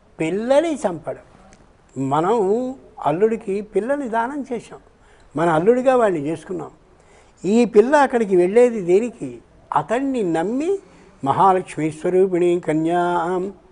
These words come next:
మహావిష్ణు స్వరూపాయ వరాయ" ఇచ్చాం. మహాలక్ష్మి స్వరూపిణి అయినటువంటి పిల్లని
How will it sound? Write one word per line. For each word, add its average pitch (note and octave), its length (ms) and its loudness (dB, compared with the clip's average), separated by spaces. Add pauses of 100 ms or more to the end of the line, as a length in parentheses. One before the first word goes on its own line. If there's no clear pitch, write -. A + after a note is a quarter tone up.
(360)
మహావిష్ణు D#3 540 -4
స్వరూపాయ D3+ 640 -2
వరాయ" F3 500 -2 (280)
ఇచ్చాం. D#3 300 -12 (680)
మహాలక్ష్మి F3+ 640 -2
స్వరూపిణి E3+ 500 -4
అయినటువంటి D3+ 560 -6 (180)
పిల్లని D#3 400 -4